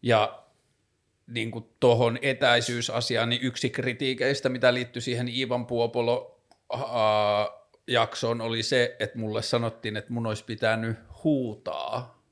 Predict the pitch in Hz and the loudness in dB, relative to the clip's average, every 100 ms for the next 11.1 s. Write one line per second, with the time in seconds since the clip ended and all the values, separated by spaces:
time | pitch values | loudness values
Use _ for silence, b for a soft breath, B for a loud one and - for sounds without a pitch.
0 | _ _ - - - 104 90 - - 117 | _ _ -20 -10 -8 -6 -8 -10 -4 -4
1 | 107 113 117 120 117 135 120 117 - 113 | -2 -4 -2 0 0 0 0 0 -2 -4
2 | 120 135 120 110 110 123 123 156 135 117 | 2 6 6 4 0 -4 -6 -6 -4 -2
3 | 113 117 113 110 113 110 113 117 113 110 | -4 -4 -4 -4 -4 -2 0 0 0 -4
4 | 110 113 131 - 107 - - - 101 - | -6 -4 -4 -4 -8 -8 -10 -12 -12 -10
5 | - 117 107 107 - 110 - 110 107 - | -8 -8 -4 -4 -4 -8 -10 -10 -6 -4
6 | 110 B B B - 117 113 113 117 110 | -4 B B B -6 -4 -2 0 0 2
7 | 113 113 110 113 117 123 131 123 110 107 | 0 -2 2 4 6 6 6 4 -4 -4
8 | 113 117 127 113 - 110 - 117 110 127 | -4 -2 2 2 2 -4 -6 -6 -4 -4
9 | 107 - 107 - 101 98 - 120 107 107 | -4 -6 -10 -10 -10 -10 -6 -6 -6 -2
10 | 107 104 104 113 101 98 110 101 98 101 | 0 2 0 -6 -8 -4 0 0 -2 -6